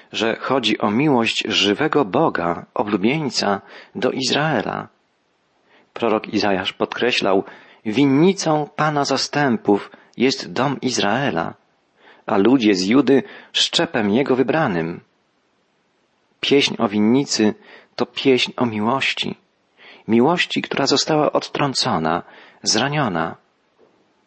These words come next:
Przekopał ją i oczyścił z kamieni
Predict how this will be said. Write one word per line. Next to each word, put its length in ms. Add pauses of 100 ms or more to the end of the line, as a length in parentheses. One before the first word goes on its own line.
(320)
Przekopał 640
ją 340 (320)
i 140
oczyścił 520
z 80
kamieni 580